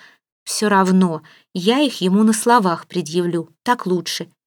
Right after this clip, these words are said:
и возьму с него слово». «Конечно, это легче, мягче», согласилась Манефа Мартыновна, опять приуныв и прибавила, умоляюще взглянув на дочь: «Брось ты, голубушка, совсем предъявление этих условий, будь умницей».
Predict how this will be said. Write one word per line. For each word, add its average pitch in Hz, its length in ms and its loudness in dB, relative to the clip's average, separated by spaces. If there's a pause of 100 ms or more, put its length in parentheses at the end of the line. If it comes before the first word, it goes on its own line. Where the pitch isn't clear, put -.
(100)
и 214 100 2
возьму 190 380 2
с - 120 -6
него 175 220 -4
слово». 165 480 -6 (440)
«Конечно, 180 720 -4
это 208 400 -4
легче, 185 640 -4 (120)
мягче», 226 560 -2 (280)
согласилась 170 680 -2
Манефа 196 380 0
Мартыновна, 196 640 0 (200)
опять 196 340 -4
приуныв 185 420 0
и - 140 -8
прибавила, 202 560 0
умоляюще 185 720 -2
взглянув 180 480 -2
на 196 140 2
дочь: 185 320 -4 (520)
«Брось 208 500 0
ты, 196 140 -6
голубушка, 196 760 -2
совсем 214 560 -4
предъявление 202 680 0
этих 190 220 -6
условий, 196 460 -2
будь 247 280 -6
умницей». 202 640 -2